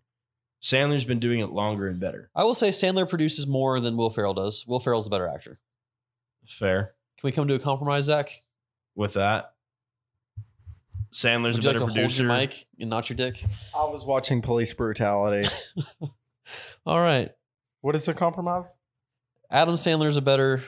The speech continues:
Speaker 2: producer.
Speaker 1: And Ferrell
Speaker 2: Is
Speaker 1: is
Speaker 2: the better
Speaker 1: a better
Speaker 2: actor.
Speaker 1: actor. Because there aren't too many movies that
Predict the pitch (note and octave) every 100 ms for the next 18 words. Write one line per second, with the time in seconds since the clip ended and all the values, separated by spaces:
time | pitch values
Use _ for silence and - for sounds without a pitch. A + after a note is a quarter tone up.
0 | - - _ _ C#3+ B2+ A2+ A2+ B2+ _
1 | _ _ _ _ _ _ _ _ _ G#2+
2 | G#2+ G2 - - B2+ A2 G2 F#2+ - G2
3 | A#2 A2 G#2 G2+ F#2+ E2+ - B1 _ _
4 | _ _ _ _ A2+ C#3 B2+ B2+ C#3 A#2+
5 | D3 D3 C3 A2+ B2 C3+ C#3 G#2+ G#2+ G2
6 | F#2